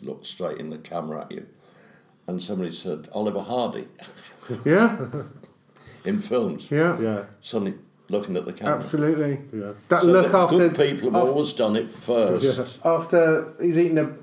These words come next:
Speaker 2: what's his name's eaten the, um, <coughs> it, that's not real fruit, that's imitation, it's made of wax. You know, he's sort of berating,
Speaker 3: Yeah.
Speaker 2: um,
Speaker 3: Stan.
Speaker 2: Stan,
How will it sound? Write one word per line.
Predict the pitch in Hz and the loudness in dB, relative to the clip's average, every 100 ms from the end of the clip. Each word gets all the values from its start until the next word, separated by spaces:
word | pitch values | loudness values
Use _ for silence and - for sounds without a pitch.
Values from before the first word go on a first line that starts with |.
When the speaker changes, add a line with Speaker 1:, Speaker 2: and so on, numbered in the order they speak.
| - 110 151 139 | -16 -14 -12 -6
Speaker 2:
what's | 120 170 160 | -2 -2 -2
his | 151 | -2
name's | 143 139 | 0 0
eaten | 151 - 143 | -4 -2 -2
the, | 143 143 | 0 2
um, | 135 131 131 131 | 2 4 2 0
<coughs> | |
it, | - - - - 185 196 | -2 -2 -4 0 0 2
that's | 233 - | 0 2
not | 175 139 | 2 2
real | 147 151 | 2 2
fruit, | - 165 190 | 4 2 4
that's | 202 202 | 2 4
imitation, | 208 214 233 240 185 | 2 4 2 2 2
it's | 147 160 | 0 2
made | 170 185 | 2 2
of | 185 | 2
wax. | 175 233 - - - - - - - | 2 2 0 -6 -12 -16 -20 -4 0
You | |
know, | 143 127 | 4 4
he's | 131 165 | 4 2
sort | 156 | 0
of | 127 | 2
berating, | 156 160 165 151 131 123 123 - - | 4 4 2 2 2 2 -2 -12 -14
Speaker 3:
Yeah. | 98 95 | -10 -8
Speaker 2:
um, | - 147 131 123 120 | -2 0 2 2 2
Speaker 3:
Stan. | 117 107 | -2 2
Speaker 2:
Stan, | 175 151 123 120 123 | 4 4 2 0 -4